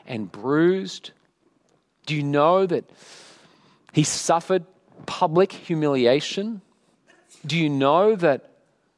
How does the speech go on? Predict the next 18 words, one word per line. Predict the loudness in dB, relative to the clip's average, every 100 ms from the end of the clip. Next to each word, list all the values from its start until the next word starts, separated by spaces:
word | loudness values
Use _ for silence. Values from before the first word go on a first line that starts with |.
| _
they | 0 0
ridiculed | -2 -4 -4 -4 -4 -4
him, | -2 -2 -2
spat | -6 -8 -2 -2 0
on | 0 0
him, | 0 0 -2 -6 _ _ _ -6
mocked | 0 2 2 -2
him, | -2 -2 -2 -8 _ _ _ _ _ _ _ _ _ -10
taunted | 2 4 4 2 0
him? | 0 -6 -8 _ _ _ _ _ _ _ _ _ _ _ _ _ _ _ _ _ _ _ _ _ -4
You |
know, | 0
this | 2 0
whole | 2 4 4
story | 0 0 4 6 4
in | 2
John | 2 0 0
four | 0 4 6 4